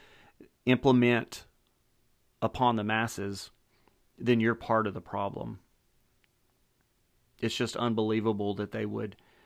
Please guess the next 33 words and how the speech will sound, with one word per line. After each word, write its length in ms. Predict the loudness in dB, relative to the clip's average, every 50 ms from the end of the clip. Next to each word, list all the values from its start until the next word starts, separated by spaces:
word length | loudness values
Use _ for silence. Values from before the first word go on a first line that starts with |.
| _ _ _ _ _ -4
would 200 | -4 -4 -2 0
put 200 | 0 0 0 0
this 220 | -2 -4 -4 -4
on 200 | -6 -6 -6 -6
here. 340 | -6 -6 -8 -8 -10 -12 -14 -16 _ _ _ _ _ _ _ _ _ _ _ _ _ _ _ _ _ _ _ _ _ _ _ _ _ _ _ _ _ _ _
And 420 | -2 0 2 2 2 2 0 -2 -4 _ _ _
to 120 | -6 -4 -2
try 220 | 0 2 2 4
to 100 | 2 2
say, 400 | 0 0 0 2 4 4 4 2
and 80 | 2 2
I'm 80 | 2
gonna 160 | 2 0 0
get 200 | 0 0 0 2
into 200 | 2 0 0 -2
my 240 | -2 -2 0 0 -2
take 320 | -2 -2 -2 -4 -2 -2 -4
on 160 | -6 -6 -6
this 200 | -6 -8 -8 -6
here 200 | -6 -4 -4 -4
in 60 | -4
a 40 | -6
minute, 420 | -4 -4 -4 -4 -6 -6 -8 -10 -10
and 120 | -10 -8 -6
I'm 120 | -6 -8
trying 280 | -6 -6 -6 -4 -4 -4
to, 200 | -6 -6 -8 -8 -8
you 120 | -6 -6
know, 120 | -6 -4
go 220 | -4 -2 -2 -2 -4
through 240 | -4 -6 -4 -4 -4
everything 460 | -4 -6 -8 -6 -4 -4 -2 -4 -4
that, 280 | -6 -6 -8 -12 -16